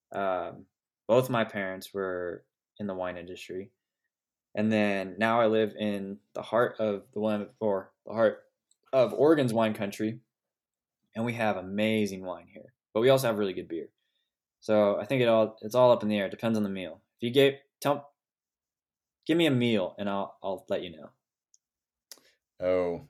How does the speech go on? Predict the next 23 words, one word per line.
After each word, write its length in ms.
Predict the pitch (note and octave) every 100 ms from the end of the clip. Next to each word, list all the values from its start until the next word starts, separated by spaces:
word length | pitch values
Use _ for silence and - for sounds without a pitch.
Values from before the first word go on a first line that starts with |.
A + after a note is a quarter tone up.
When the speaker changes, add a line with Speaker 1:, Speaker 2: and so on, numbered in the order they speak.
| _
Speaker 2:
a, 320 | F2+ F#2 F2+ F2+
uh, 300 | F2 E2+ D2 - _
a 60 | -
ribeye 520 | G2 G2 G#2 G2 G2
and 80 | F#2
a 40 | E2+
baked 240 | F2+ F2
potato. 460 | E2 - E2+ E2 D#2 _ _ _ _ _ _ _ _ _ _ _ _ _ _ _ _ _ _ _ _ _ _ _ _ _ _ _ -
Speaker 1:
Wine. 340 | G#2 F#2 E2+ G2 _ _ _ _ - _ _ _
Speaker 2:
Okay. 220 | F2+ E2+ - _ _ _ _ _ _ - - - _ _ _ _ _ _ _ _ _ _ _ _ _ _ _ _ -
What's 320 | G#2+ C3+ C#3+
your 100 | D3+
most 360 | A2+ A#2 B2
used 280 | A#2+ A2+ G#2+
emoji? 580 | G#2 F2+ F2+ D#2+ D#2 D#2 - _ _ _ _ _ _ _ _ _ _ _ _ _
Speaker 1:
Oh, 240 | - F#2+ F2+
let 100 | F#2+
me 60 | G2
check. 320 | - F2+ - _ _ _ _ _ _ _ _
Speaker 2:
Yes, 480 | - F2+ F2 F2 -
I 80 | F#2
love 260 | F2+ F2 E2+
it. 120 | D#2+